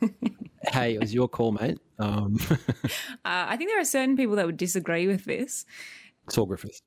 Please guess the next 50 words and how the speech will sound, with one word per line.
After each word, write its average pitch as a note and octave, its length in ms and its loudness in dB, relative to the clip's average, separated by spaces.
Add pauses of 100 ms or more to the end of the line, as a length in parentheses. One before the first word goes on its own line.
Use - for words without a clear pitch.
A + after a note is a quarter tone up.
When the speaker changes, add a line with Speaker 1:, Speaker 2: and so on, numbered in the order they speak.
(140)
Speaker 1:
If F3 120 -4
Saul G#3+ 240 0
Griffiths G3+ 340 0
is F3+ 140 -2
Speaker 2:
Yeah. A#3+ 60 4
Speaker 1:
listening, A3+ 440 2
he A3 160 2
would F3 180 -4
tell E3+ 140 -2
me E3 120 -2
I'm D#3 120 -4
wrong. D#3+ 200 -2
Well, B3+ 260 0
he B3 180 4
can C4 80 4
Speaker 2:
<laughs> C#4 60 2
Speaker 1:
come A3+ 100 2
on G#3+ 80 2
the G3 60 2
podcast. E3+ 480 -2
We'll F3 80 0
debate D#3+ 320 -4
it. - 160 -10 (560)
But C4 160 0
I B3+ 60 0
do E4+ 180 2
think, B3 180 2
like, G3 160 0
in, G#3+ 320 2
it G#3 100 -2
actually - 400 -2
kinda G3 220 0
connects F3+ 400 -2
quite D#3 220 -2
nicely D#3+ 340 -2
with D#3+ 160 -2
your E3 260 0
first F#3 520 -2
prediction, - 540 -4
Nick, - 260 -8
because D#3 500 -2 (220)
I - 20 -4
guess E3+ 160 -2
if F#3 140 -4
you're F#3+ 200 4
banking E3+ 400 -2
on D#3+ 140 0
the E3+ 60 0
fact - 400 -6
that C3 320 -2